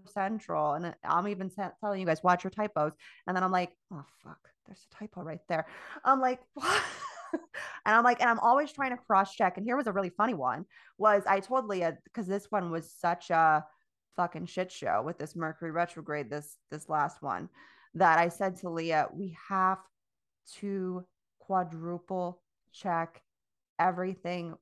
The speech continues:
with this offer, with the Program Plus." I would, I also like to put offers out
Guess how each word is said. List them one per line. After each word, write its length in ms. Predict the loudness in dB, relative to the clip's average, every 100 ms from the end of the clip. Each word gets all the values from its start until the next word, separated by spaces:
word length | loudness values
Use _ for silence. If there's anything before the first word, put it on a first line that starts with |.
| _
with 340 | -10 -6 -6 -6
this 180 | -8 0
offer, 640 | 2 2 -2 -4 -4 -6 -6
with 160 | -6 -2
the 220 | 0 0 -2
Program 400 | -4 -2 -4 -6
Plus." 220 | -6 -6
I 80 | -6
would, 160 | -4 -2
I 160 | 2 4
also 380 | 4 0 -8 -6
like 200 | -4 -4 -6
to 60 | _
put 120 | -14 -14 _
offers 420 | 0 0 0 -4 0
out 260 | -2 -2